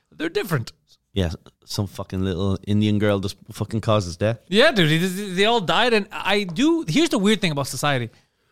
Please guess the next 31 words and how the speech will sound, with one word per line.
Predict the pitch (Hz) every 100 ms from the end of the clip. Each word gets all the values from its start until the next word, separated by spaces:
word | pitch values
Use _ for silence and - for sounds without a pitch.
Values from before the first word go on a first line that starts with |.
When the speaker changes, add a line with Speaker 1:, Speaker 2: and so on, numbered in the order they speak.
| _ _
Speaker 1:
It | 190 190
is | 226 262 170
weird | 135 147 165 180
that | 139
every | 151 170 185
news | 160 143 156
channel | - 165
had | 143 151
a | 151
countdown | - 147 151 156 165 - -
to | 131
when | 131
their | 131
oxygen | 123 135 - 135 151 156
would | 135
Speaker 2:
Y-, | 147
yeah. |
Speaker 1:
eventually | 123 143 107 143 143
end. | 143 180 -
Speaker 2:
<laughs> |
Yeah, | 113 113
yeah. | 113
Speaker 1:
And | 185
they're | 202
like, | 202 202
"All | 208
right, | 226 233
they're, | 214 214
Speaker 2:
Yeah. | 110 156
Speaker 1:
this | 277 -
is, | 170